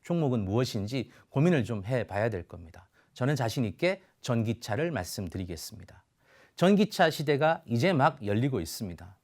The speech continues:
기업들이 혁신과 대규모 자금을 투입하고 있죠. 정부의 정책은 어떻습니까? 전기차 시장을 권장하는 정도를 뛰어넘어서 전기차 시장을 강제하고 있습니다. 앞서 말씀드린 대로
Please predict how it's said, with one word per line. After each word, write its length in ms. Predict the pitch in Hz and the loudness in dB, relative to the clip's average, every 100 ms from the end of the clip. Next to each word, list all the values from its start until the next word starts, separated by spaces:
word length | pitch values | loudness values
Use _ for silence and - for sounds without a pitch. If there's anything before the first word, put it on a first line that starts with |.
| _ _ _ _ _ _ - - | _ _ _ _ _ _ -20 -4
기업들이 680 | - 214 139 156 185 113 - _ | 6 6 6 2 2 2 -2 _
혁신과 760 | - 214 - - 190 170 190 208 _ | -8 -6 -4 -2 0 4 4 2 _
대규모 400 | - 120 135 143 | -2 0 2 0
자금을 480 | 131 113 107 131 175 - _ | -2 -4 -2 -2 -4 -8 _
투입하고 640 | - 208 123 - 113 104 87 | -4 -2 -2 -4 -6 -4 -6
있죠. 400 | 139 - 147 233 _ _ _ _ _ - - | -8 -4 -4 -4 _ _ _ _ _ -20 0
정부의 340 | 170 190 214 | 4 8 8
정책은 500 | 156 151 151 160 185 | 8 4 2 0 2
어떻습니까? 800 | 151 - 143 - 95 82 131 165 _ _ _ - _ | 0 -2 -4 -4 -6 -2 -4 -4 _ _ _ -20 _
전기차 460 | - 185 190 - 185 | 2 4 4 4 2
시장을 480 | - 170 160 165 143 | 2 0 2 2 2
권장하는 640 | 117 131 170 160 151 139 | 2 4 4 2 0 0
정도를 540 | 127 120 120 117 104 | 0 0 0 -2 -4
뛰어넘어서 800 | - 139 120 117 120 101 131 117 - _ | 0 2 2 0 -2 -2 -2 -2 -4 _
전기차 460 | - 135 135 135 123 | 0 2 2 0 -4
시장을 480 | - 117 127 160 160 _ - | -4 -6 -2 -4 -6 _ -8
강제하고 640 | 113 127 135 131 95 82 | -2 0 2 0 0 -6
있습니다. 500 | - - 95 - 92 _ _ | -12 -16 -20 -20 -20 _ _
앞서 280 | - 127 202 | -12 -6 0
말씀드린 540 | 175 117 127 107 98 87 | 0 0 0 -2 -4 -6
대로 320 | 98 135 | -6 -6